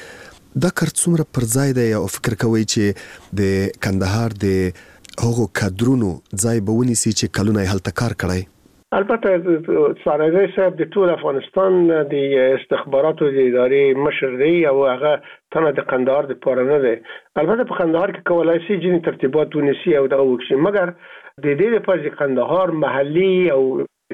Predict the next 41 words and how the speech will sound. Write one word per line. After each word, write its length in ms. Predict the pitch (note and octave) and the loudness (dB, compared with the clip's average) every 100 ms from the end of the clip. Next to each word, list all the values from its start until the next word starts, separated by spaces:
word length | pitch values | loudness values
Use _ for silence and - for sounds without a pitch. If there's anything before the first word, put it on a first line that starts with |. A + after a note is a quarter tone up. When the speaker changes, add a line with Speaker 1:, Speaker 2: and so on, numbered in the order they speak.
| - | 0
Speaker 2:
تی، 140 | G#3+ D#3 - | 2 0 -2
اه، 300 | D3+ C3+ D3 | -2 0 0
امنیت 300 | C3+ D3+ D#3 | 0 0 0
تامین 320 | C3 B2 D#3 | -2 0 0
شي، 180 | E3 G3 G3 - - - | 2 0 -4 -10 -20 -12
خپله 340 | - - A3+ G#3+ | -8 -2 0 2
د 100 | D3+ | 2
هغو، 320 | F3 F3+ F#3 F#3 | 2 2 2 2
اه، 540 | F3+ F3 D3 C#3 C#3+ | 0 0 0 2 2
نهادونو 500 | C#3 C#3 B2 C3+ F#3 | 2 0 0 2 4
نه، 140 | F3 D3+ | 4 2
بنسټونو 560 | C3 B2 - - A3 | 0 -4 -6 -2 0
باید 200 | F#3+ D#3 | 2 0
استفاده 340 | B2+ - D#3+ C#3 | -2 -6 -2 0
وشي 240 | C3 F3 | 2 0
چې 80 | - | 0
اوس 200 | C#3 C#3 - | 0 -2 -4
په 60 | |
قندهار 320 | - C3 C3+ | -4 0 0
کې 120 | C3 - | 0 0
دي، 140 | F3+ | 0
هغه 140 | D3+ G3 | 2 0
باید 160 | F3 | 0
تقویه 300 | - - B2+ | -4 -4 -4
شي. 120 | - - _ _ - - | -6 -10 _ _ -20 -8
Speaker 1:
په 60 | - B2+ | -2 2
مجموع 480 | C3 C3+ B2 C#3 D#3 - | 2 2 0 2 2 0
کې 100 | A#2+ G#2+ | 0 0
د 20 | A2 G#2+ | 0 0
انتخاباتو 640 | A2+ - - A2 A#2+ - G#2+ G2 | -2 -2 -2 -2 -2 -2 -2 0
د 20 | G2+ - G2+ | -2 -2 -2
امنیت 460 | G2 G#2 C3 - | 0 2 0 -4
لپاره 340 | G2 - F#2+ F#2 F#2+ | -6 -4 -4 -2 0
له 60 | |
دې 200 | G2 G#2+ A#2 | 0 0 0
وروسته 360 | A2+ C#3 - G2 F2+ - - - - | 2 0 -2 -4 -6 -10 -20 -12 -6
چې 120 | - F#2 F#2 - | -2 0 -2 -4
ښکاره 260 | - G#2 | -2 -2
شوه 180 | A#2+ A2 | -2 -2
چې 120 | - F#2+ | -2 -2
د 100 | F#2 | -2